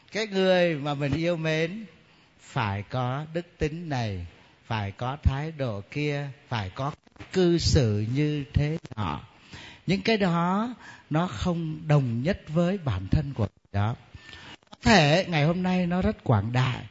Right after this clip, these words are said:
ngày mai nó vì một chuyện gì đó nó không quảng đại nữa.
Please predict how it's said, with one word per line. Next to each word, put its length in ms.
ngày 140
mai 420
nó 80
vì 320
một 180
chuyện 220
gì 140
đó 320
nó 160
không 240
quảng 280
đại 240
nữa. 300